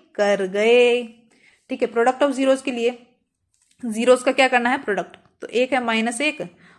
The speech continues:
और एक दूसरा है मेरा चार बटे तीन, इनकी मल्टीप्लाई कर दो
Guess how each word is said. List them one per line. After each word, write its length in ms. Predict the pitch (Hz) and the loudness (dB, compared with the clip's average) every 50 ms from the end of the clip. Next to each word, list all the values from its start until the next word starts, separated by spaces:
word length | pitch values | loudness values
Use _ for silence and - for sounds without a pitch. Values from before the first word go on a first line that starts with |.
| _ _ - | _ _ -2
और 100 | 208 214 | 2 2
एक 200 | 214 214 202 202 | 2 2 0 -8
दूसरा 280 | 226 226 226 262 254 | -8 -4 -2 -2 -2
है 120 | 247 233 233 | -2 -4 -4
मेरा 320 | 226 226 226 226 262 285 - - _ _ | -4 -4 -4 -4 -4 -6 -8 -16 _ _
चार 300 | - - 226 208 214 214 | -4 0 2 2 4 2
बटे 260 | 208 208 226 214 262 285 285 - _ _ _ _ _ _ | 0 -2 -4 -6 -6 -8 -8 -12 _ _ _ _ _ _
तीन, 180 | 202 180 - - _ _ _ _ _ _ _ _ _ _ | -14 -14 -14 -18 _ _ _ _ _ _ _ _ _ _
इनकी 240 | 220 220 220 226 269 | -10 -10 -6 -6 -6
मल्टीप्लाई 500 | 254 240 226 220 214 208 208 202 185 165 | -4 -4 -6 -4 -4 -4 -4 -4 -6 -6
कर 120 | 175 180 165 | -6 -10 -12
दो 160 | 170 - | -14 -16